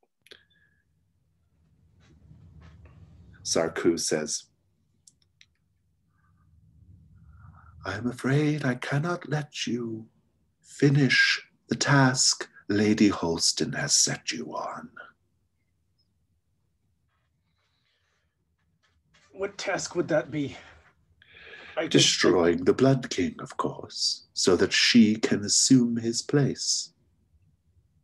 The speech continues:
Speaker 2: Ah. So your allegiance is with the Blood King, then?
Speaker 1: No, no,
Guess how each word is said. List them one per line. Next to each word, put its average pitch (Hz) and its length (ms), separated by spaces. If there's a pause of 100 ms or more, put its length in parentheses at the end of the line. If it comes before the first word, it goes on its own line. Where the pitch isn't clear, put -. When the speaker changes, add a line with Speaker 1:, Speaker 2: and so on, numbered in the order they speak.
(720)
Speaker 2:
Ah. 127 260 (2500)
So 117 600 (100)
your 131 280
allegiance 127 520
is 123 140
with 127 160
the 117 80
Blood 127 260
King, 165 260
then? 165 300 (1800)
Speaker 1:
No, - 640
no, - 380